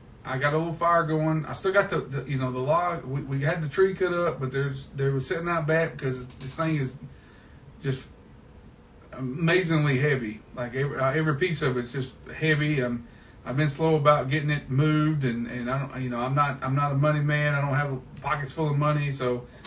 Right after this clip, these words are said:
I've been trying to move it closer to the road so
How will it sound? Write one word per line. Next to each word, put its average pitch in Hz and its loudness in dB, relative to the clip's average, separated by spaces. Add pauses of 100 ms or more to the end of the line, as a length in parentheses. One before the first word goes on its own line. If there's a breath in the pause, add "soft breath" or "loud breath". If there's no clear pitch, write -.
(760 loud breath)
I've 143 4
been 151 4
trying 160 6
to 156 6
move 160 6
it 160 2 (600)
closer 170 0
to 151 -2
the 151 2
road 160 4
so 139 -4